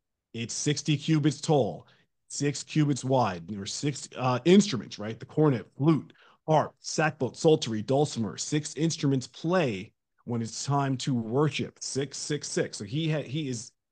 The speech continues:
he has Antichrist typology all over him.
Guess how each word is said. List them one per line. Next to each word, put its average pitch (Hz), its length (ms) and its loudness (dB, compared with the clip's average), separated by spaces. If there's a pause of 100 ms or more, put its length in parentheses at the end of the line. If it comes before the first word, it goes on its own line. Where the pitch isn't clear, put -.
(200)
he 147 160 -2
has 139 340 -2 (100)
Antichrist 135 680 -4
typology 120 640 -4
all 113 340 2
over 143 180 2
him. - 280 -14